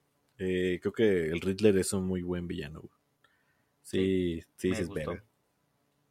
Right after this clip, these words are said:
Speaker 2: Sí,
Speaker 1: Este güey sí
Speaker 2: también,
Speaker 1: empieza, sí imparte temor a Ciudad Gótica, ¿no?
Speaker 2: Pues ya ves, ¿no? Que siempre también cuando vas a estrenarse una película y todo,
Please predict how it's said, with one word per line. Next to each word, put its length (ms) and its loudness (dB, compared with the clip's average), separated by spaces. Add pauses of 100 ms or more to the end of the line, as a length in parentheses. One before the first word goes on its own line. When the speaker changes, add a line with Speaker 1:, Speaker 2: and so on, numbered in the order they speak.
(380)
Speaker 2:
Sí, 80 -14
Speaker 1:
Este 200 -2
güey 160 2
sí 60 -4
Speaker 2:
también, 180 -2
Speaker 1:
empieza, 400 0
sí 160 -4
imparte 420 0
temor 420 -4 (180)
a 240 -8
Ciudad 240 -6
Gótica, 360 -12
¿no? 180 -14 (580)
Speaker 2:
Pues 120 -12
ya 100 2
ves, 200 4
¿no? 140 0
Que 200 0
siempre 680 -2
también 460 -6 (540)
cuando 540 -4
vas 320 2
a 40 -8
estrenarse 440 -6
una 180 -4
película 500 -8
y 40 -8
todo, 480 -2